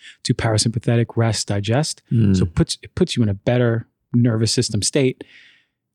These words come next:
Speaker 1: leading to less inflammation. Folks who did it had less subjective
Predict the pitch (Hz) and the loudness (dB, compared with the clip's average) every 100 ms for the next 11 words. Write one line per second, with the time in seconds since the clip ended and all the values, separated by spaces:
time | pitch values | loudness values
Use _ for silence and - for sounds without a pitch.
0 | - 127 120 117 110 110 117 110 107 101 | -2 2 2 2 2 2 2 2 2 2
1 | 98 110 131 - _ _ _ _ _ _ | 2 2 0 -2 _ _ _ _ _ _
2 | - - 135 123 - 117 117 120 - 110 | -12 -4 -2 0 0 2 2 0 -2 -2
3 | 110 113 - 117 101 110 - 110 107 | 0 2 2 0 0 -2 0 -2 -4